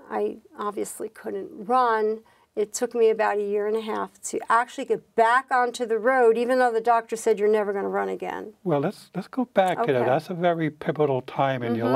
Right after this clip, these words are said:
Speaker 2: life. And it's astounding that you're sitting here saying that you still can win the races for your age group. So take us back almost ten years ago.
Speaker 1: Okay.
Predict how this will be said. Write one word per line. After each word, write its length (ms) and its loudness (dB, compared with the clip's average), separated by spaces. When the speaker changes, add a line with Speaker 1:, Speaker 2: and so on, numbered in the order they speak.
Speaker 2:
life. 220 -8
And 120 -2
it's 140 -8
astounding 840 -2
that 220 -2
you're 80 -6
sitting 240 -2
here 480 2
saying 580 -2
that 260 -4
you 160 -2
still 400 2
can 240 -4
win 340 -2
the 140 -4
races 580 -2
for 80 -4
your 200 0
age 260 -2
group. 220 -8
So 320 -2
take 180 0
us 140 -6
back 800 -2
almost 340 0
ten 180 0
years 260 -2
ago. 200 2
Speaker 1:
Okay. 340 -2